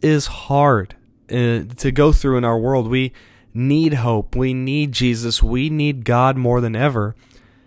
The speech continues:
And I hope you've had some time to press into, uh, God and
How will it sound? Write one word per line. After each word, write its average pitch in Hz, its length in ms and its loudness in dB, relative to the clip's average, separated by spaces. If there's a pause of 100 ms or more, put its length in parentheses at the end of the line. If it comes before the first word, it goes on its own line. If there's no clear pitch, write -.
(260)
And 123 320 -2
I 135 180 0
hope 143 360 -4
you've 175 340 -4
had 151 380 -6
some 151 220 -4
time 147 460 -4
to 131 440 -8 (320)
press 131 400 -2
into, 131 720 -6
uh, 123 380 -12
God 127 400 0
and 113 200 -6